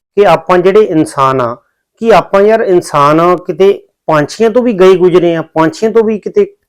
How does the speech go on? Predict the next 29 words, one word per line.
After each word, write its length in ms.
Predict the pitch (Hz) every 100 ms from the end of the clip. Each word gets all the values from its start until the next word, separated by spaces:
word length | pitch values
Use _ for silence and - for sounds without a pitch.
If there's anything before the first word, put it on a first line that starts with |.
| - 196
ਘਟੀਆ 240 | 160 160
ਹੋ 120 | 147
ਗਏ 120 | 143
ਆਪਾਂ। 280 | 147 - 139 139 _ _ _ _ _ _ _ _ -
ਵੀਡੀਓ 360 | 120 190 247
ਨੂੰ 100 | 254
ਐਂਡ 180 | 220 180
ਤੱਕ 260 | 160 202 202
ਸੁਣਿਓ 480 | - 135 151 202 214
ਤੇ 200 | 208 208
ਬਾਅਦ 300 | 135 165 214
ਵਿੱਚ 160 | 214
ਕੁਮੈਂਟ 420 | 208 185 190 226
ਕਰਕੇ 320 | 226 208 - 175
ਜ਼ਰੂਰ 320 | 139 123 113
ਦੱਸਿਓ 320 | 110 - 143
ਦੋਸਤੋ। 500 | 135 156 156 196 190
ਕਿ 340 | - - 196
ਇੱਕ 140 | 202 202
ਵਾਰ 260 | 180 156
ਦੀ 140 | 147 175
ਗੱਲ 280 | 156 151 156
ਆ 40 |
ਦੋਸਤੋ, 640 | 151 170 - 202 202 196 _ _ _ _ 180
ਇੱਕ 240 | 175 202
ਬਾਗ 380 | 147 123 120 123
ਦੇ 140 | 151
ਵਿੱਚ 280 | 160 147 -
ਨਾ 200 | 208 220